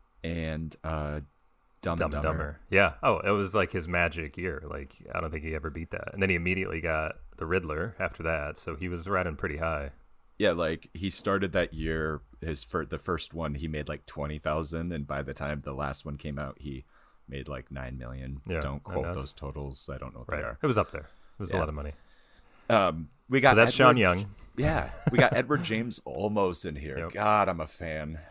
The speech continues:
Speaker 1: Um,
Speaker 2: Did you watch Battlescar-, uh, Battlestar Galactica?
Speaker 1: Every episode, like a
Speaker 2: Really?
Speaker 1: dork.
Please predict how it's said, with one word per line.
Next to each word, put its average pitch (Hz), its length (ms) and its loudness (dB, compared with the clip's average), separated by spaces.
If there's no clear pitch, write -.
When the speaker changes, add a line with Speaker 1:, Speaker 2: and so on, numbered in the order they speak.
Speaker 1:
Um, 87 240 -2
Speaker 2:
Did 120 160 0
you 147 100 4
watch 160 260 4
Battlescar-, 127 800 2
uh, 104 60 0
Battlestar 110 420 0
Galactica? 110 540 -4
Speaker 1:
Every 98 380 2
episode, 85 480 -4
like 85 160 -6
a - 40 -4
Speaker 2:
Really? 208 340 4
Speaker 1:
dork. 330 100 -6